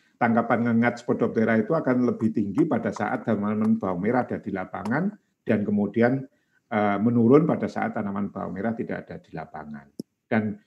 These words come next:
finding yang berikutnya yang saya pikir related dengan apa yang akan kita diskusikan hari ini adalah bahwa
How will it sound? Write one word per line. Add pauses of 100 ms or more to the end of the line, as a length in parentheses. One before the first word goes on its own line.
(280)
finding
yang
berikutnya
yang
saya
pikir
related
dengan
apa
yang
akan
kita
diskusikan
hari
ini
adalah
bahwa